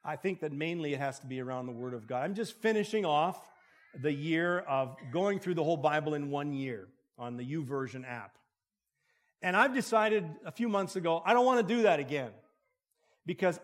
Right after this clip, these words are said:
I, I, I find I have to read so much and I don't kinda absorb, I don't get into it. So I'm, I've chosen a two-year plan now this time, and I'm, I'm gonna do the two-year plan.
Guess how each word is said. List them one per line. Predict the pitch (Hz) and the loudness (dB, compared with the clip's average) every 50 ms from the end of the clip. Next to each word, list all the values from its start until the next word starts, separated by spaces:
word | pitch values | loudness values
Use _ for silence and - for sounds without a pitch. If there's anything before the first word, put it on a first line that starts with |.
| - | -6
I, | 175 175 185 190 190 226 190 | -4 -2 -2 -2 -2 -4 -4
I, | 175 175 185 180 180 - - 165 170 | -4 -4 -4 -4 -8 -6 -4 -2 -2
I | 165 | -2
find | 156 - - 208 233 240 220 | -4 -6 -4 -2 0 2 2
I | 208 175 | 2 4
have | 185 180 175 - | 2 2 0 0
to | 160 | -4
read | 151 156 202 254 269 220 180 | -4 0 0 0 0 0 0
so | - 233 226 214 | 2 2 2 4
much | 196 196 196 202 196 196 - - | 4 2 2 0 0 -2 -8 -8
and | - 165 | -4 -4
I | 160 156 | -4 -2
don't | 147 196 202 196 196 - - - - _ _ _ _ | 0 0 0 -2 -2 -6 -12 -20 -20 _ _ _ _
kinda | - 196 180 180 175 | -4 -4 -2 -2 -2
absorb, | 151 139 123 120 160 185 185 180 165 147 127 | -4 -4 -4 0 2 4 6 6 4 4 2
I | 143 | 0
don't | 151 185 202 175 - | 0 0 -2 -2 -2
get | 190 190 | -2 0
into | 190 202 196 190 143 151 143 131 | 2 2 2 0 -2 -2 -4 -4
it. | 123 117 - | -6 -8 -10
So | - - 180 185 | -4 0 0 0
I'm, | 180 175 - - - - | 0 0 -4 -10 -12 -4
I've | - 160 151 - - | -2 -2 -2 -4 -4
chosen | - - 240 247 254 202 220 226 208 - | 2 4 4 4 4 2 0 -2 0 -2
a | 160 160 | -4 -4
two-year | 156 - - 302 320 294 233 185 160 139 123 123 - - _ _ - | -4 0 2 4 4 4 4 2 0 0 -2 -6 -10 -18 _ _ -6
plan | 151 151 131 117 110 110 | -4 -4 -4 -6 -8 -10
now | 117 123 113 | -10 -8 -8
this | 127 131 - | -8 -10 -8
time, | - 143 123 127 135 135 | -8 -8 -8 -6 -6 -6
and | 135 | -6
I'm, | 139 139 131 - _ _ _ _ - | -6 -6 -8 -12 _ _ _ _ -8
I'm | - 180 | -6 -4
gonna | 175 170 156 | -4 -2 -2
do | 170 | -4
the | 160 143 | -4 -6
two-year | 135 - - 254 247 220 185 151 | -8 -6 -2 0 0 2 0 0
plan. | - 151 139 127 | -2 -4 -6 -6